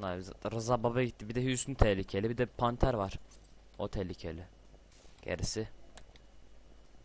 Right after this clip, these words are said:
Onun üstte adam. Panter de ondan değil.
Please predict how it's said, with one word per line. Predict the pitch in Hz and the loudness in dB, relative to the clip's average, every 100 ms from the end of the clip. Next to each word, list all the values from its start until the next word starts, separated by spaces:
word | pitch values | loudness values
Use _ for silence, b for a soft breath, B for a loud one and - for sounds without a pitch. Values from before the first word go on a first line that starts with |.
| - - - - - b b b b b - - - - | -20 -20 -20 -20 -18 b b b b b -18 -20 -16 -14
Onun | 90 | -12
üstte | 95 - 98 | -12 -8 -6
adam. | 90 - 90 - - - - - - - - - - - - - - - - - - - - - - - - - - - - - - - - - - - - - - - - - - - - | -6 -8 -14 -16 -18 -20 -20 -20 -20 -20 -20 -20 -20 -20 -20 -20 -20 -20 -18 -16 -16 -16 -14 -14 -16 -20 -20 -20 -20 -18 -20 -20 -20 -20 -18 -18 -18 -18 -18 -18 -16 -16 -18 -20 -20 -18 -6
Panter | 127 147 226 | -4 6 8
de | 180 | 8
ondan | 135 151 143 139 | 4 2 2 4
değil. | 123 87 | 4 2